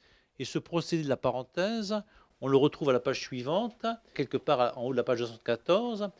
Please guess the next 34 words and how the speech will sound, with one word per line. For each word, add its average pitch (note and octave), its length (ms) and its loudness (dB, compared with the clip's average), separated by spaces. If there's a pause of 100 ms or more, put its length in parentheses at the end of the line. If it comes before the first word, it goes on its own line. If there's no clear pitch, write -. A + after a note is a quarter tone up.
(220)
Ce - 200 4
fut - 220 0
là G3+ 220 6
la G3 120 4
première D3 460 0
fois C#3+ 400 0 (420)
qu'elle B2+ 180 2
l'appela D#3 440 8
sa - 140 -2
fille. - 420 -10 (160)
Et - 60 -8
donc A3+ 240 2
là, A#3 420 0
on, D3 420 -4 (140)
on B2+ 100 -14
se - 140 -6
dit, A3+ 200 -2
tiens, A3 280 -2
on C3+ 60 -4
va C3+ 260 0
faire - 260 -2
un C3 100 -2
autre G#3 240 2
type G#3 240 -10
de D3+ 80 0
lecture B2+ 460 -2
que - 100 -20
celle A2+ 260 -4
que - 100 -12
j'ai G#2 120 -12
faite A#2+ 200 -10
tout - 80 -6
à E3 60 -2
l'heure. A3+ 120 -4